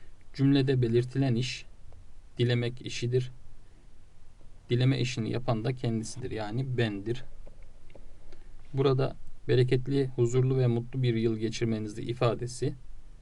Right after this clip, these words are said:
bu dileme işinden etkilenen ifadedir. Yani nesnedir.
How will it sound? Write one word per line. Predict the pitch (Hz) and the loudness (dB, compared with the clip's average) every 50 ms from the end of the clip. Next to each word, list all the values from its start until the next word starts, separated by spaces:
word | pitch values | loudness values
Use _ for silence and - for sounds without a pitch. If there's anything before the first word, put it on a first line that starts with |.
| - - - - - | -14 -12 -8 -4 -2
bu | 127 117 117 | 0 2 2
dileme | 123 120 123 127 135 131 104 | 2 4 4 4 4 2 0
işinden | 113 - - 113 104 107 131 151 156 - | -2 -2 -2 -2 -2 0 0 -2 -2 -2
etkilenen | - 123 - - - 131 117 120 117 117 110 101 95 - - - - - | -4 -6 -6 -2 2 4 4 6 6 4 2 0 -2 -4 -8 -8 -10 -10
ifadedir. | - - 117 104 101 110 104 110 123 139 | -6 -4 -2 -2 -2 -2 -4 -2 -2 0
Yani | 135 120 113 107 101 104 117 139 - - - - - - | 0 0 0 -2 -2 -4 -4 -4 -4 -6 -12 -16 -10 -4
nesnedir. | 120 117 120 - - 127 110 101 - - - - | -2 -2 -2 -2 0 -2 -2 0 -2 -4 -4 -6